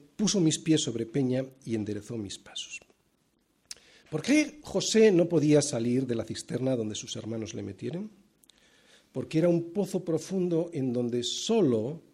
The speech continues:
se podía salir si desde fuera, escucha bien, si desde fuera alguien le ayudaba. Era ese pozo, un pozo cenagoso y de desesperación.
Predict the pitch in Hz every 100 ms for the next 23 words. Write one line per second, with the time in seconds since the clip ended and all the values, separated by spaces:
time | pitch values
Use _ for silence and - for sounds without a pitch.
0 | _ _ _ - - - 117 147 143 135
1 | 135 143 - - - _ _ _ - -
2 | 160 156 143 98 - 208 - 285 - 160
3 | - - _ _ - - 165 147 139 160
4 | 170 254 214 208 170 160 147 127 107 104
5 | 95 - _ _ _ _ _ _ _ _
6 | _ _ _ _ _ _ _ _ _ _
7 | _ _ _ - - 131 135 135 - -
8 | _ _ 135 165 - 113 - 135 - -
9 | _ _ _ 156 156 190 170 190 180 135
10 | 123 139 185 - 175 185 185 117 110 113
11 | - - 95 87 -